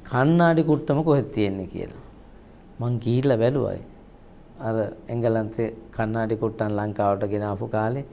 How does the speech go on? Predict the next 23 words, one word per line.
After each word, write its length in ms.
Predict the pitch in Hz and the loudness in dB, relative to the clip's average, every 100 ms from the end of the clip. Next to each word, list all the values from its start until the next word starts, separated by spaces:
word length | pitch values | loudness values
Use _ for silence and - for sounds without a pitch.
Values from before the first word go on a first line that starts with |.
| - - - - | -20 -20 -20 -14
අදටත් 540 | - 113 131 123 123 117 | -6 2 4 4 2 2
ඒ 140 | 117 | 6
වගේම 340 | 110 110 117 117 | 6 6 2 0
තියෙනවා. 380 | 123 123 110 | 2 2 2
මට 60 | 107 | 2
හරි 200 | 110 110 | 2 0
දුක 220 | 110 117 | 0 2
හිතුණා 360 | 123 139 123 110 | 4 4 2 0
ඒක 120 | 98 | 2
දැක්කහම. 540 | 101 104 101 - 120 90 85 - - - - | 2 2 4 4 4 0 -10 -16 -16 -14 -10
ඉල්ලගෙන 400 | - 120 127 123 | -4 4 4 4
එන්නත් 320 | 123 120 117 - | 2 2 2 2
හිතුණා. 260 | 123 139 | 0 0
නමුත් 280 | 123 127 123 | 2 0 0
ඕක 120 | 127 | 0
අපි 200 | 120 107 | 2 0
ළඟ 200 | 123 123 | -2 -2
තිබ්බා 420 | 123 131 135 120 113 | -2 -2 0 0 0
නෑ. 260 | 131 135 - - - - - | -2 -4 -8 -18 -20 -20 -10
අර 160 | - 120 135 - - - - - - | 0 4 4 2 -12 -20 -20 -20 -14
ගුරු 300 | 151 143 170 | 2 6 6
පරම්පරාවක්, 920 | 143 131 143 151 147 147 151 135 107 127 | 8 8 6 6 6 8 8 8 6 6
ඒ, 140 | 135 | 6